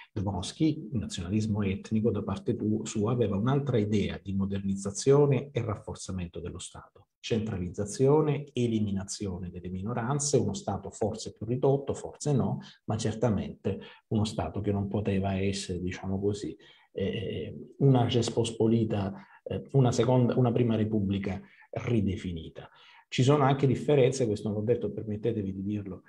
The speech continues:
eh, per chiudere questo, questa parte del discorso, fra i due esponenti, quindi fra i due tipi di nazionalismi, circa le alleanze. Se Piłsudski fu strenuamente antirusso, sempre, Dmowski fu antitedesco.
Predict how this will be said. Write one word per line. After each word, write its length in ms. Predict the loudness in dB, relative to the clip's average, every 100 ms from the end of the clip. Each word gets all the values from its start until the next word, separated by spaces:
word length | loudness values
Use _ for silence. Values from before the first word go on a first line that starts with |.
| -20 -20 _
eh, 920 | -14 -12 -14 -18 -16 -14 -14 -14 -16 _
per 180 | -14 -6
chiudere 360 | -4 -2 -4
questo, 580 | -6 -8 -6 -4 -4 -8
questa 300 | -10 -10 -10
parte 360 | -8 -8 -6 -8
del 160 | -8 -8
discorso, 880 | -8 -2 0 0 -2 -2 -2 -4 -16 _ _ _ _ _ _
fra 120 | -4
i 80 | 0
due 240 | 4 6 6
esponenti, 720 | 2 2 4 4 2 0 0
quindi 180 | 0 0
fra 140 | -2
i 60 | 2
due 200 | 2 2
tipi 260 | -2 -2
di 80 | -2
nazionalismi, 840 | -2 -2 0 2 2 2 2 0
circa 320 | 0 -2 -4
le 80 | -6
alleanze. 760 | -6 -4 -2 -4 -6 -6 -6 -6
Se 460 | -12 -10 4 4 6
Piłsudski 720 | 2 4 2 2 0 -6 -4
fu 220 | 0 0
strenuamente 880 | 0 -2 -2 2 2 4 4 2 -2
antirusso, 760 | -8 -10 -14 -14 -18 -18 -20 _
sempre, 720 | -12 -8 -8 -10 _ -20 -20 _ _ _ _ _ _
Dmowski 600 | 2 4 6 4 2 -2
fu 240 | 0 0
antitedesco. 1000 | 0 -2 -6 -8 -8 -8 -12 -14 -18 -20